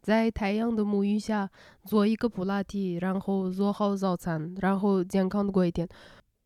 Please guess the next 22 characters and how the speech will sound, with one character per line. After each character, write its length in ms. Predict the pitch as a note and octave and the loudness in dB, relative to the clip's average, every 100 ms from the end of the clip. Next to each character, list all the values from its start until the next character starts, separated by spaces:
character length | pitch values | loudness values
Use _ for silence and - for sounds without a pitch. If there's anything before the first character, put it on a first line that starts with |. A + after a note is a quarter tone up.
| - - - - - - | -20 -20 -20 -20 -12 -6
我， 140 | F#3+ | -2
我， 260 | - G3+ G3+ _ | 6 8 8 _
我， 280 | F#3+ G#3 G#3+ - | -2 2 2 6
我 280 | F#3+ F#3 F#3+ | 8 8 8
受 220 | D#4 C#4 | 6 6
伤。 380 | - B3 B3+ C#4 _ - | 6 4 4 -2 _ 4
<laughs> 540 | C#4+ E4 G#4 - D#4 | 6 6 4 4 8
我 80 | G#3 | 8
看 280 | - - E4 | 8 4 6
到 180 | - D4 | 6 4
这 180 | C4+ D#4 | 4 2
个 80 | - | 0
受 200 | - F4 | 2 4
伤， 320 | - D#4 D4 | 4 4 6
我 140 | D4 | 8
完 180 | A#3 C4+ - | 8 6 4
全， 180 | F#4+ - - - - | 2 2 0 -4 6
<laughs> 300 | - A4+ - | 8 10 8
我， 180 | E4 B3 - - | 6 6 -4 8
对 160 | G4+ F#4+ | 12 12
不 80 | |
起 380 | C#4 - G3+ D#3 | 10 -6 -8 -8